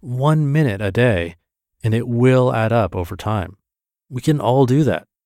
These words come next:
I mean, again, it doesn't have to be running, <laughs> but something. And if you do it consistently, it will turn into a habit. And then the length can change from one minute to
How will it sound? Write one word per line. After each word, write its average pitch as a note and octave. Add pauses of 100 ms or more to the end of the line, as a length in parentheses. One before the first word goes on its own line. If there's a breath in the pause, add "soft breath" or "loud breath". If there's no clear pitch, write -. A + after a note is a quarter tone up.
(220)
I A2
mean, G#2+
again, A2
it F2+
doesn't G2+
have G#2+
to G#2+
be F#2+
running, G2+
<laughs> -
but A#2
something. A2+ (640)
And A#2+
if G#2+
you A#2
do C3
it B2+
consistently, A2 (440)
it B2
will B2
turn A#2+
into A2
a F2+
habit. G2+ (640)
And A2+
then A#2+
the B2
length A#2
can A#2+
change A#2+
from A2
one F#2
minute B2+
to F2+